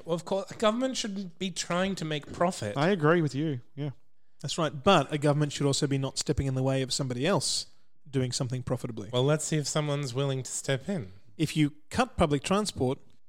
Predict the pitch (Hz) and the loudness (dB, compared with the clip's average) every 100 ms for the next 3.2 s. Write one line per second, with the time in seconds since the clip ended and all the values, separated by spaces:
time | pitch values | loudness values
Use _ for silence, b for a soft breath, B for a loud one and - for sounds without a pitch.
0 | - 135 127 131 139 - 156 143 147 185 | -10 -4 2 4 4 4 4 4 4 2
1 | 214 - 135 131 151 - - - - - | 0 0 2 2 0 -10 -18 -10 -4 2
2 | 135 131 - 147 139 147 151 156 185 151 | 2 2 2 2 4 2 2 2 4 6
3 | 143 | 4